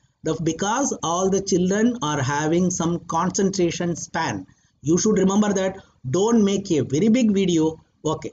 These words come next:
Now all of you may be asking me, "Sir, suppose I have made a very big video, how to do it?" Please wait. In the next video, I will be explaining how to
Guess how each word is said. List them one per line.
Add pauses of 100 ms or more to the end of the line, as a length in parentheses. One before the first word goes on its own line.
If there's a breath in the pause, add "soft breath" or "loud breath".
Now
all
of
you
may
be
asking
me,
"Sir,
suppose
I
have
made
a
very
big
video,
how
to
do
it?" (400 loud breath)
Please
wait. (360)
In
the
next
video, (100)
I
will
be
explaining (200)
how (120)
to